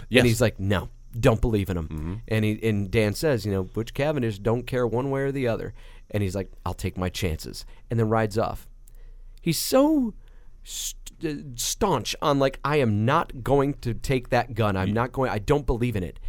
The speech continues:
Speaker 2: Yet, on the train, he wasted <laughs> no time grabbing a gun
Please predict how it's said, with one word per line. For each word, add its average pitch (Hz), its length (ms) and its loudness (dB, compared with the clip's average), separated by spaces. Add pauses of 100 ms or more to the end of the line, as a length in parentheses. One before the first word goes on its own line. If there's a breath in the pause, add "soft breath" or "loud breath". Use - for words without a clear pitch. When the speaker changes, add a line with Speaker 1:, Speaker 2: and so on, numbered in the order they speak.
(260 soft breath)
Speaker 2:
Yet, - 280 6 (280)
on 214 160 6
the 202 80 6
train, 170 720 2
he 180 140 -4
wasted 175 420 4
<laughs> - 0 -
no 175 320 8
time 127 640 2 (440 loud breath)
grabbing 220 440 8
a 190 80 8
gun 123 420 6